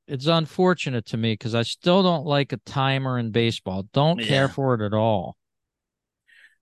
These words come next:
Speaker 2: Well, you learn how to work around it. You go get your food early when you first go in, so the long, you know, you get there early.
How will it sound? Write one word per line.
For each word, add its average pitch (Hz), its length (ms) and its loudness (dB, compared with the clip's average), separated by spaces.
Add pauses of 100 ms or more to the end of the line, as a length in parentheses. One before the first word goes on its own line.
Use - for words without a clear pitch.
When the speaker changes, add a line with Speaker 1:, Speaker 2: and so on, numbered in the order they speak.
(120)
Speaker 2:
Well, 214 180 6
you 196 260 4
learn 233 300 6
how 202 220 2
to 208 60 0
work 175 360 0
around 175 500 2
it. 107 40 -2
You 104 220 -6
go 139 180 4
get 135 200 0
your 139 140 0
food 143 440 -2
early 143 460 0
when 131 240 -6
you 127 80 -6
first 135 460 -4
go 123 260 -2
in, 139 480 0
so 131 300 -4
the 113 140 -6
long, 123 300 -6
you 127 120 -6
know, 110 160 -4
you 113 200 -4
get 139 320 -2
there 139 220 2
early. 135 800 0